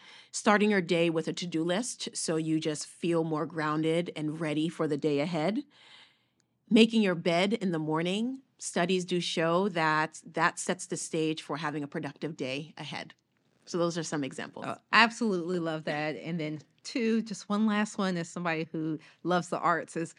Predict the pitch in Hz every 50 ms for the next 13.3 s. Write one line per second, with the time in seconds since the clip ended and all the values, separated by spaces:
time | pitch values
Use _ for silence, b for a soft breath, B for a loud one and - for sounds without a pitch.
0 | B B B B - - - 330 349 330 - 262 226 190 185 165 165 170 170 -
1 | 196 185 160 156 160 165 156 135 160 165 165 165 160 156 - 175 160 160 156 156
2 | 156 - - 117 151 170 175 175 156 - 160 156 156 151 156 160 175 175 170 -
3 | - 165 156 147 - 147 160 190 190 180 165 143 139 - - - 175 175 170 160
4 | 160 147 151 147 135 147 147 - - 180 175 - 185 180 - 175 160 147 - -
5 | - 143 131 139 135 139 143 139 - - 139 147 - - - - 135 123 120 127
6 | 117 117 101 127 156 - 208 196 - - 165 151 151 147 - 117 113 120 127 139
7 | 139 123 110 92 - - - 127 120 120 b b b b b b b - 240 247
8 | 277 294 277 233 269 254 240 220 196 185 175 - - - - - - - - 240
9 | 247 - - 311 254 247 220 226 226 214 196 196 185 156 131 - _ - 170 185
10 | 185 175 156 165 165 - - _ - 180 170 208 208 202 196 - - - 190 214
11 | - - 262 254 233 - 294 294 320 294 - 180 175 202 208 247 262 190 165 -
12 | - - - - - - - - - - 220 202 196 185 - - - 240 294 339
13 | 392 370 - - -